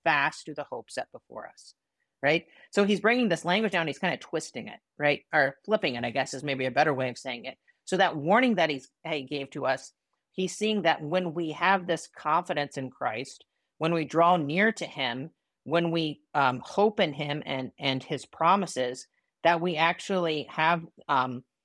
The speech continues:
w-, we see that we are the ones then who are not burned. We, our adversaries are the ones that are burned. We also then, um, see that what is our future in this, as he goes now to Habakkuk two, four, two, three to four,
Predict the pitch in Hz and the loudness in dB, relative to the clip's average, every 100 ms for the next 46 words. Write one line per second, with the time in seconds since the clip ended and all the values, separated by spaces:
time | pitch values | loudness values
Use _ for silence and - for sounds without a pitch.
0 | _ _ 143 - 147 160 - 180 160 135 | _ _ -14 -6 -4 -2 -2 -4 0 0
1 | 139 160 208 214 160 135 135 131 - 135 | 2 2 4 4 2 0 -2 -4 -4 -4
2 | 135 139 120 123 123 127 113 117 147 - | -4 -10 -8 -8 -8 -10 -12 -12 -14 -18
3 | _ _ - 156 165 139 123 185 214 208 | _ _ -2 0 4 4 4 2 2 -4
4 | 160 147 143 175 151 147 135 135 127 107 | -4 -6 -6 -8 -8 -10 -10 -10 -10 -12
5 | 113 117 147 _ _ _ _ - 165 190 | -16 -16 -20 _ _ _ _ 0 4 4
6 | 185 190 165 160 160 - 143 131 127 - | 4 0 0 -2 -6 -4 -2 -2 -4 -10
7 | 170 175 160 139 139 147 139 139 123 - | -6 -2 0 0 0 -2 0 -4 -4 -6
8 | 226 294 - 127 123 131 123 147 - - | -4 -4 -2 0 0 -4 -4 -4 -6 -6
9 | 147 143 143 147 143 143 131 135 - 120 | -6 -4 -2 -2 0 -2 -2 -6 -12 0
10 | 156 247 - 160 _ - - 139 - 196 | 2 2 0 -4 _ -12 -6 -6 -4 -6
11 | 208 _ _ _ - 175 170 - 143 - | -6 _ _ _ -2 0 0 -4 -8 -6
12 | 202 208 147 147 | 0 4 4 0